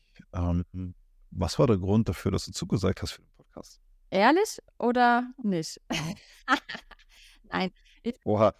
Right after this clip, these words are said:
Speaker 1: dann möchte ich gerne beide Versionen haben.
Speaker 2: Nein, ähm, also ich sage grundsätzlich alle Podcast-Einladungen zu.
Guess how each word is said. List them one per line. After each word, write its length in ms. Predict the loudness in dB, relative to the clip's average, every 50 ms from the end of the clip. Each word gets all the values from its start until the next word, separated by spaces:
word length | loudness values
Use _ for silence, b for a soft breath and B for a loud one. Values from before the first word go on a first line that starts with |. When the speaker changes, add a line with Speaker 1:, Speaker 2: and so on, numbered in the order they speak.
| _ _
Speaker 1:
dann 160 | -2 0 0 2
möchte 240 | 2 0 0 -2
ich 80 | -6 -2
gerne 260 | 2 2 2 2 2
beide 400 | 0 2 2 2 2 2 2 0
Versionen 400 | 0 0 0 -2 -2 -6 -6 -6
haben. 260 | -6 -6 -8 -10 -14 -20 _ _ _ _ _ _ _ _ _ _ _ _ _ _ _ _ _ _ _ _ _ _ _ -20 -20 -20 -20 _ _ _ _ b b b b b b b b -2
Speaker 2:
Nein, 500 | 2 4 6 6 6 4 4 2 -2 -6 -2
ähm, 800 | 0 2 4 4 4 4 4 4 4 4 4 2 2 2 0 -2 -2 _
also 220 | 2 2 2 2 2
ich 120 | 0 0
sage 340 | 0 2 4 4 4 2 0
grundsätzlich 760 | -2 0 0 0 0 2 0 -2 -2 -2 -6 -6 -6 -6 -8 _ _ 0
alle 280 | 2 4 4 2 2
Podcast-Einladungen 1400 | 0 -4 -4 -4 -4 -4 -6 -10 -6 -4 -4 -4 -6 -6 -6 -2 0 0 2 2 2 2 0 0 -2 -2 -4 -4
zu. 360 | -4 -4 -2 -2 -2 -2 -4